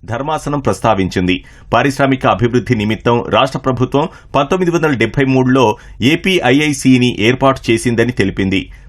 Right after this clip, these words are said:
పథకాలు, ప్రాజెక్టులు, కార్యక్రమాలు చేపట్టడానికి పౌరులకు సౌకర్యవంతమైన, పారదర్శకమైన సేవలు అందించడానికి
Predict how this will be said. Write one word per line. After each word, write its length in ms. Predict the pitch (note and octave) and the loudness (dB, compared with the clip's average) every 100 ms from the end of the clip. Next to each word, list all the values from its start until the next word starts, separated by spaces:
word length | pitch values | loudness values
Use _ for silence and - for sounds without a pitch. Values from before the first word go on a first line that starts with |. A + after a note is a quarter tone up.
| - - | -6 -2
పథకాలు, 480 | C3 D#3+ E3 D#3+ F3 F3 | 0 0 0 2 2 2
ప్రాజెక్టులు, 500 | A#2+ B2 C#3 C#3 C#3 D#3 - | 0 0 0 0 0 0 0
కార్యక్రమాలు 560 | A#2 C3+ C3 C3 C3 A#2+ | 0 0 0 2 2 0
చేపట్టడానికి 680 | A#2 B2+ A#2 A#2+ A#2+ A#2+ D3+ F3 - - | -6 -6 -2 0 0 0 -2 -4 -6 0
పౌరులకు 460 | D3 F#3 F#3 F#3 E3+ | 2 2 2 0 0
సౌకర్యవంతమైన, 920 | B2 C#3 D#3+ D#3+ D3 C#3 C3+ C3+ C#3 D3 - | 0 0 0 0 -2 -2 0 0 0 0 0
పారదర్శకమైన 680 | A#2 C#3 C#3 - C3+ C3+ B2 | 0 0 -4 -4 -2 0 0
సేవలు 360 | - A2+ B2 | 0 2 2
అందించడానికి 720 | A2 A2 A2+ A2 A2 A2+ - | 2 0 -2 0 0 -2 -2